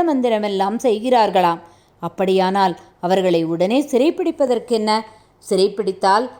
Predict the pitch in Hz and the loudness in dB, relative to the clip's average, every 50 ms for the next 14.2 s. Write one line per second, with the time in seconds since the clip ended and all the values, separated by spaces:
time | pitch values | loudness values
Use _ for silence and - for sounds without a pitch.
0 | - _ 180 175 175 190 196 190 185 185 180 175 170 170 208 240 285 330 349 320 | -16 _ -4 -2 -2 0 0 0 2 2 2 0 2 2 2 4 4 2 2 0
1 | 285 254 226 220 220 220 220 220 214 208 196 190 196 190 - 196 170 - - 247 | 0 0 0 2 2 2 2 2 0 -4 -4 -4 -6 -6 -4 -6 -6 -4 -4 -6
2 | 262 254 269 277 240 214 185 180 165 175 196 - - 254 240 240 220 196 190 180 | -4 -2 -2 -2 -2 0 0 0 0 0 0 0 0 0 2 2 2 2 2 0
3 | 175 175 - - - _ _ _ _ - 190 190 202 240 233 285 285 262 - - | -2 -4 -10 -18 -20 _ _ _ _ -2 0 0 0 0 2 2 0 0 0 -2
4 | 202 185 190 196 196 185 185 - 185 180 175 175 175 185 185 208 240 269 269 - | -4 -4 -4 -2 -4 -4 -2 -2 -2 0 0 0 0 -2 -2 -2 -4 -4 -2 -2
5 | 226 185 196 233 240 254 277 254 226 - - 196 202 214 - 285 285 285 - 262 | -2 0 0 -2 -4 -2 -2 -2 -2 0 -2 -2 -2 -2 -4 -6 -6 -4 -6 -4
6 | 240 214 208 202 196 185 175 - - - _ _ - 180 190 208 247 262 294 294 | -4 -2 0 0 0 -2 -4 -8 -16 -20 _ _ -6 -2 0 2 2 4 4 2
7 | 269 233 208 196 190 - - 170 160 170 185 190 202 208 240 277 285 262 220 185 | 2 2 -2 -6 -6 -6 -6 -4 -2 0 0 2 2 2 4 2 2 0 0 0
8 | 214 208 196 180 - - - _ _ _ - 226 220 233 277 320 330 311 294 262 | -2 -2 -2 -2 -8 -12 -20 _ _ _ -2 2 2 2 2 2 2 0 0 0
9 | 240 233 220 220 190 202 208 180 170 156 165 185 202 233 254 226 302 285 285 247 | -2 -2 -4 -4 -4 -4 -2 -2 -2 0 0 0 0 0 0 0 2 2 2 0
10 | 202 208 220 254 247 220 220 202 190 185 180 175 180 170 202 226 220 202 190 202 | 0 -2 -4 -4 -4 -4 -2 -4 -4 -4 -4 -4 -4 -2 -2 -2 -4 -2 -4 -2
11 | 202 190 190 185 170 170 170 - - - - _ _ _ - 196 208 214 247 262 | -2 0 0 2 0 0 -4 -8 -16 -20 -20 _ _ _ 0 4 4 4 4 4
12 | 285 262 254 254 285 349 403 381 294 262 254 - 285 269 254 254 247 247 240 247 | 2 2 2 2 2 2 2 2 0 0 0 0 -2 0 0 0 2 2 0 0
13 | 254 - 254 - - 247 269 240 269 247 240 233 226 - 226 202 202 202 208 196 | 0 -2 -4 -6 -4 -6 -6 -4 -2 -2 -2 -2 -2 -4 -4 -4 0 0 2 4
14 | 190 208 233 | 2 2 0